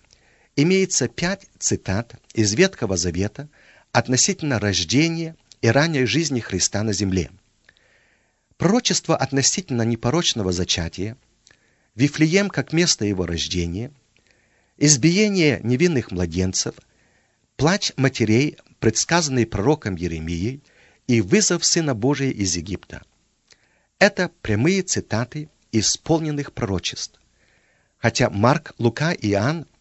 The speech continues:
тоже цитируют Ветхий Завет, однако они не могут сравниться с Матфеем,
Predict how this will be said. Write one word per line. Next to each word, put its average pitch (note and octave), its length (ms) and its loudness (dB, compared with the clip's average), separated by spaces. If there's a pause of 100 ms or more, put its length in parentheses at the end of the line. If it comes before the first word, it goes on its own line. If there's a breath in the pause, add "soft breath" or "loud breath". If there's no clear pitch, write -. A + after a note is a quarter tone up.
(140)
тоже G3 260 2
цитируют A2+ 600 0
Ветхий F2+ 280 -2
Завет, F2+ 420 -6 (560 soft breath)
однако C3+ 500 2
они C#3 320 0
не C#3 160 0
могут B2+ 380 2
сравниться A2+ 600 0
с - 140 -2
Матфеем, F2+ 560 -6